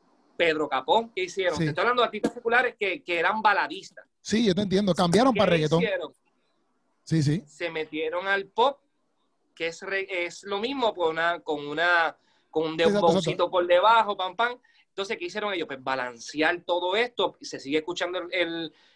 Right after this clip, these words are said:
Speaker 1: el reggaetón y whatever, pero, ¿por qué te menciono esto? Porque hay una alta, hay un alto consumo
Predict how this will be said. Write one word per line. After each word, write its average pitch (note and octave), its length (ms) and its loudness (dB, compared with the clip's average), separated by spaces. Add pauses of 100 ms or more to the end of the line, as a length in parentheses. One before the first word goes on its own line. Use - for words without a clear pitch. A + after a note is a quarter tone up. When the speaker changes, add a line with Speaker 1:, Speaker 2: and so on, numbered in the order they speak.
Speaker 1:
el D#3 120 2
reggaetón D#3+ 560 2
y F3 60 -4
whatever, E3+ 380 2 (360)
pero, F#3+ 380 2 (840)
¿por E3 140 2
qué G#3+ 100 -2
te G3+ 100 -2
menciono G3+ 360 0
esto? G#3 260 0
Porque D3+ 300 -2
hay C#3 220 0
una E3+ 560 0
alta, D#3 880 0
hay A#2+ 200 -12
un B2+ 140 -14
alto C3+ 360 -6
consumo F3+ 760 -4